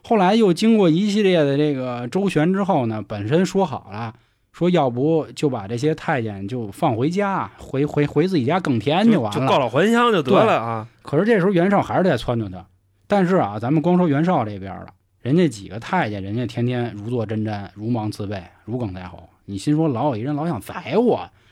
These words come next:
Speaker 1: 不合适吧？
Speaker 2: <laughs>
Speaker 1: 所以人家也急了，人说干脆一不做二不休，给伢何进弄出来，咱给伢宰了不就完了吗？就开始招他，并且以何皇后的身份就说：“哥哥还是弟弟也好吧，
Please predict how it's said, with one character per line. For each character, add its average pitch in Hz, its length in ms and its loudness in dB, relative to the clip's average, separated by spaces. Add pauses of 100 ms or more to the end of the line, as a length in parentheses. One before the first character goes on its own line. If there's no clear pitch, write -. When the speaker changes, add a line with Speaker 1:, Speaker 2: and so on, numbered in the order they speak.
(360)
Speaker 1:
不 120 100 -8
合 107 240 -4
适 123 220 -6
吧？ 95 400 -12 (220)
Speaker 2:
<laughs> 135 160 -4
Speaker 1:
所 180 160 0
以 - 20 4
人 127 140 2
家 208 60 4
也 147 120 0
急 98 220 -8
了， 104 160 -10
人 131 100 -4
说 170 140 -2
干 185 180 0
脆 170 160 2
一 135 120 -2
不 175 80 -4
做 170 80 0
二 156 100 0
不 113 80 -6
休， 135 260 -4 (300)
给 - 80 -12
伢 143 100 -6
何 151 160 -2
进 160 140 2
弄 143 160 -2
出 101 80 -10
来， 92 100 -18 (220)
咱 143 100 -8
给 147 60 -6
伢 131 100 -6
宰 156 160 -8 (140)
了 104 60 -12
不 127 80 -4
就 131 80 -2
完 95 200 -10
了 98 80 -16
吗？ 95 120 -18 (600)
就 - 120 -14
开 123 100 -4
始 104 80 -6
招 101 240 -8
他， 85 100 -16 (320)
并 165 220 2
且 127 220 0
以 101 200 -4 (180)
何 123 440 -4
皇 117 220 0
后 110 120 -6
的 92 120 -10
身 95 180 -10
份 92 160 -14 (240)
就 110 140 -10
说 120 280 -4 (120)
：“哥 131 200 -2
哥 107 160 -10 (120)
还 110 160 -10
是 120 80 -6
弟 127 140 -2
弟 110 40 -2
也 107 160 -6
好 101 160 -10
吧， 92 100 -14